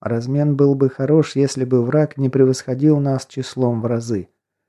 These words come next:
Даже если каждый из мониторов обороны Солнечной системы повторит подвиг тех карсов, что только что погибли,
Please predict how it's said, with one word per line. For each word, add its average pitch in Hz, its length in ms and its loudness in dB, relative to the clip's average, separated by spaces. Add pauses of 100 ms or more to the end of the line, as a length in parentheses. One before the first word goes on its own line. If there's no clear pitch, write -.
(540)
Даже 185 340 2
если 175 340 2
каждый 156 480 4
из 147 120 4
мониторов 151 600 4
обороны 147 460 4
Солнечной 139 600 -2
системы 127 640 -4
повторит 127 640 -2
подвиг 117 500 2
тех 117 260 -2
карсов, 139 460 -4
что - 200 -6
только 120 340 -2
что 117 240 -6
погибли, 139 560 -2